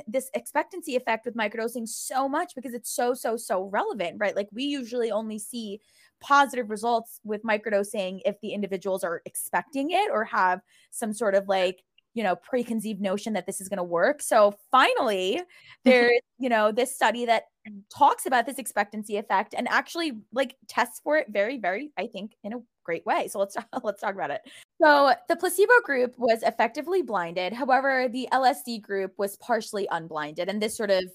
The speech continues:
Speaker 1: happened throughout the course of the study. They were able to sort of guess what drug that they had, had gotten. Um, some of the study team, though, was unblinded throughout the trial, um, but they seemed to ha-, correct this after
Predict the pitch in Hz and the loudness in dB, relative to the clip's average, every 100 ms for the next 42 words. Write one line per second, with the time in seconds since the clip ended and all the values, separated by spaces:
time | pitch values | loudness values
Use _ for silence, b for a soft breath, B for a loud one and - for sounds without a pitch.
0 | _ _ _ - 180 185 165 165 170 175 | _ _ _ 0 0 2 -6 -8 -6 -4
1 | 160 180 - 180 180 175 - 160 151 156 | -4 -6 -6 -6 -6 -10 -4 -6 -4 -8
2 | 160 151 160 151 - 156 143 - 165 156 | -4 -2 -4 -8 -8 -8 -6 -8 -8 -8
3 | 160 170 160 - 170 170 - - - 160 | -8 -10 -12 -4 -4 -4 -8 -12 -6 -8
4 | 170 185 127 139 202 - 180 175 170 - | -6 -10 -8 -8 -8 -10 -8 -6 -4 -6
5 | 151 - - B B B B - 262 214 | -8 -16 -18 B B B B 4 6 6
6 | 214 - 330 440 554 508 - 277 277 269 | 0 0 2 4 2 2 2 2 2 -4
7 | 240 214 196 185 196 196 214 208 - 285 | -4 2 4 4 2 2 0 0 -2 0
8 | 254 214 226 240 - 220 214 220 208 - | 0 0 2 0 2 4 4 2 -12 -4
9 | 185 175 262 359 403 427 B B B 254 | 0 2 2 2 0 -6 B B B 0
10 | 247 254 294 - 311 330 302 - _ - | 0 0 -2 -2 -6 -2 -2 -2 _ -6
11 | 226 196 - - 262 247 196 208 - 202 | 0 0 0 -4 -4 -2 -2 -2 -2 -2
12 | 196 | -2